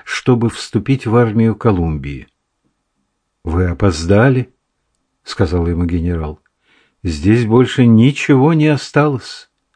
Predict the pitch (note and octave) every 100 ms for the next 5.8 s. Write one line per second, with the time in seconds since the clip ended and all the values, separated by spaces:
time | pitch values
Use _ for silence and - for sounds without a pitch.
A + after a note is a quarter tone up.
0 | _ _ _ _ _ _ _ _ - -
1 | - _ _ _ _ _ G2 G2 A2 G#2
2 | G#2+ F#2+ A2 G#2+ E2+ - F2 - - D#3+
3 | - C3+ C3+ - - A2 A2 G#2+ G2+ -
4 | - - F2 F2 G#2+ G2 - - E2 -
5 | D#2+ D#2+ D#2 - E2+ C#2+ C2+